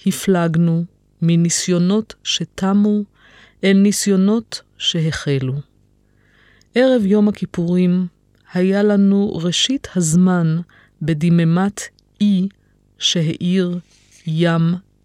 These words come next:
בנרות. שם אימצת אותי אל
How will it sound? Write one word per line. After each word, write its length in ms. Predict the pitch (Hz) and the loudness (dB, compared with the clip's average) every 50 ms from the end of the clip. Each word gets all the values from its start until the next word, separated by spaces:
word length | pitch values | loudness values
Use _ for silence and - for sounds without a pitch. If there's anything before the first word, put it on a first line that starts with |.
| _ - | _ -10
בנרות. 880 | 156 143 139 170 160 151 151 143 139 135 135 135 - _ _ - - - - - _ _ _ _ _ _ _ _ _ _ _ _ _ _ | -10 -4 -2 0 0 0 0 0 -2 -4 -4 -6 -10 _ _ -20 -20 -20 -20 -20 _ _ _ _ _ _ _ _ _ _ _ _ _ _
שם 480 | - - - - 240 247 247 240 247 247 233 _ _ _ _ _ _ _ _ - | -8 -6 -2 0 0 2 2 2 0 -2 -4 _ _ _ _ _ _ _ _ -2
אימצת 560 | 208 202 190 190 196 220 233 - - - - | 2 2 4 4 2 0 -2 -4 -8 -4 -4
אותי 500 | 185 - - 160 _ - - 180 185 - - - | -4 -4 -4 -6 _ -6 -6 -4 -4 -4 -6 -4
אל 240 | 180 175 175 170 | -2 0 0 0